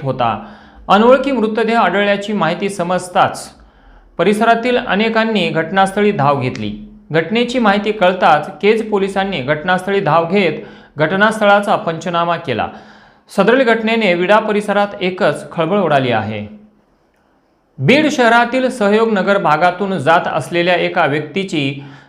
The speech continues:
झाडाझडती घेतली असता त्याच्याजवळ ब्याण्णव हजार सहाशे नव्वद रुपयांच्या देशी विदेशी दारूच्या बाटल्या आढळून आल्या. पोलिसांनी प्रकाश भगवान मगर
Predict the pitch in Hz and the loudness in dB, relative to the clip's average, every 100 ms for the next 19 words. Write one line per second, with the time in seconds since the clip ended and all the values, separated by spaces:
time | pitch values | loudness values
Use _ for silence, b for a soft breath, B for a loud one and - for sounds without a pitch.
0 | B 123 131 156 202 208 233 233 254 208 | B -4 2 4 4 4 -2 -2 0 0
1 | 208 220 - - 185 135 160 165 196 180 | 2 2 2 2 2 2 0 0 0 0
2 | 202 165 123 151 170 202 220 196 196 202 | 2 0 0 0 0 0 2 2 4 2
3 | 202 202 156 175 175 185 147 165 190 175 | 2 -2 -2 -2 -2 -4 -4 -2 -2 -2
4 | 175 180 180 185 165 135 131 175 - 214 | -2 0 0 0 0 2 0 -2 -2 -4
5 | 226 - 147 147 202 233 196 180 185 185 | -4 -6 -4 0 0 0 2 2 0 -2
6 | 180 147 156 175 175 131 - 139 160 143 | 0 2 0 0 2 2 0 -2 -2 -2
7 | 117 107 92 B B B B B - 214 | -2 -2 -4 B B B B B 2 4
8 | 254 240 240 214 131 - 175 226 233 233 | 4 0 0 0 -2 -2 0 4 2 2
9 | 220 175 190 196 190 165 170 156 | -2 0 2 0 0 -2 2 0